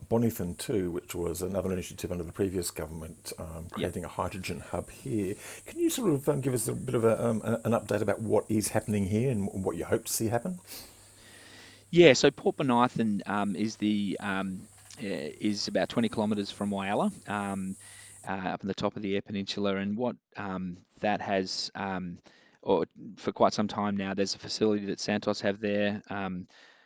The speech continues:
Speaker 2: a fractionation plant where they separate out some of the liquids and, uh, export those. Uh, there's a two kilometre jetty, existing jetty there, and there's also a, um, a diesel import, um, uh, facility and storage, uh, at Port Bonython as well. But,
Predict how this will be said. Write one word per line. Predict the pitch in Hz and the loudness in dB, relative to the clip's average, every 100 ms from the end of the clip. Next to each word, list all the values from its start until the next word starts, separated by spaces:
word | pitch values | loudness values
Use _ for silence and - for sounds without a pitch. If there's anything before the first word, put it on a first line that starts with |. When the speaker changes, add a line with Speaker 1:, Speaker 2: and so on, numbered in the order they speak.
| _ | _
Speaker 2:
a | - | -4
fractionation | - 107 - 101 104 101 | 2 2 2 -2 -2 -2
plant | 107 104 | -2 -2
where | 95 | 0
they | 101 95 | 0 0
separate | - 101 98 | 0 0 0
out | 98 92 | 0 -2
some | - 98 | -4 -4
of | 92 | -4
the | 95 | -4
liquids | 95 - 95 95 | -4 -4 -4 -4
and, | 95 98 95 95 | -6 -4 -4 -4
uh, | 90 | -6
export | 104 - - 110 - | -6 -8 -6 -4 -2
those. | 110 147 214 - - | 2 2 2 -2 -6
Uh, | 101 101 | -4 -2
there's | 98 95 | -2 -4
a | 90 | -4
two | - 104 | -2 -2
kilometre | 113 101 101 95 | 0 -2 -2 -4
jetty, | - 104 104 101 - - - - | 0 0 0 -4 -10 -20 -20 -12
existing | 110 110 - 101 | -6 -4 -2 -2
jetty | 101 107 107 | 2 2 2
there, | 110 110 | 2 2
and | 104 | 2
there's | 104 | 0
also | 107 107 107 98 | 0 0 2 2
a, | 92 92 92 | 0 -2 -4
um, | 92 92 85 | -6 -8 -8
a | |
diesel | - 104 98 95 | -2 -2 0 -4
import, | 98 - 98 98 - | -4 -4 -6 -6 -10
um, | 110 92 92 92 104 _ - 98 | -8 -6 -6 -8 -12 _ -12 -8
uh, | 90 | -8
facility | - 98 - 95 92 | -8 -8 -4 -2 -2
and | 92 | -4
storage, | - 98 95 90 - - | -2 -2 -2 -4 -8 -6
uh, | 92 85 | -6 -6
at | |
Port | - 104 | -4 -4
Bonython | 95 98 95 110 | -4 -6 -6 -8
as | 98 | -4
well. | 104 95 | -2 -2
But, | 107 107 | -2 -2